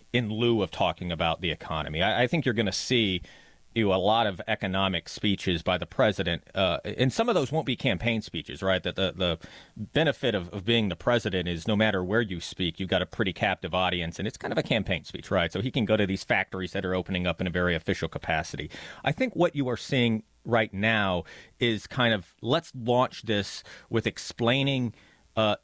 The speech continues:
to voters what the stakes are, right? That this is not an election just about policy disputes over energy or immigration or the economy,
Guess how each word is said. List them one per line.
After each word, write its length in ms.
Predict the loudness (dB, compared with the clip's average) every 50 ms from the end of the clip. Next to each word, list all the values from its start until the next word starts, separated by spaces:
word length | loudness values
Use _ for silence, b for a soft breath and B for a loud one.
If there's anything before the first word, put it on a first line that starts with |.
| _
to 260 | -2 2 4 4 4 2 -2
voters 800 | -6 -2 0 2 2 2 2 0 -2 -4 -6 -10 -12 -14 -14 -16 b b b b b
what 280 | 0 0 2 2 0 -2
the 100 | -4 -4
stakes 640 | -4 -6 -4 -2 0 0 0 0 -4 -8 -10 -10 -8 -4
are, 460 | 0 0 0 0 -2 -6 -10 -14 -18 _ _ _ 0
right? 280 | 2 4 4 2 2 0
That 100 | -4 -4
this 180 | -2 -4 -2 -2
is 140 | -2 0 2
not 240 | 2 4 4 4
an 80 | 2 2
election 600 | 2 2 4 2 2 2 0 -2 0 0 0 -2 -4 -6
just 720 | -6 -2 2 2 2 2 2 -2 -6 -10 -12 -12 -14 -14 -4 -2
about 320 | 0 0 2 0 0 -2
policy 560 | -6 -4 0 0 0 0 0 -4 -4 -6 -6 -6
disputes 560 | -6 -8 -8 -2 0 2 2 2 0 0 0
over 360 | 2 2 2 0 0 -2 -4 -6 _ _ -2
energy 720 | -2 0 0 0 -2 -4 -4 -4 -2 -2 -2 -2 -4 -4 -6
or 320 | -4 -2 -2 -2 -4 -6 -8 _ _ _ -2
immigration 920 | 0 0 0 2 2 2 2 2 0 -2 -2 -2 -2 -2 0 -2 -4 -6 -6
or 320 | -4 -4 -2 -2 -2 -4 -6
the 160 | -6 -4 -4 -4
economy, 600 | -4 -4 -2 0 2 2 2 0 0 -2 -2 -4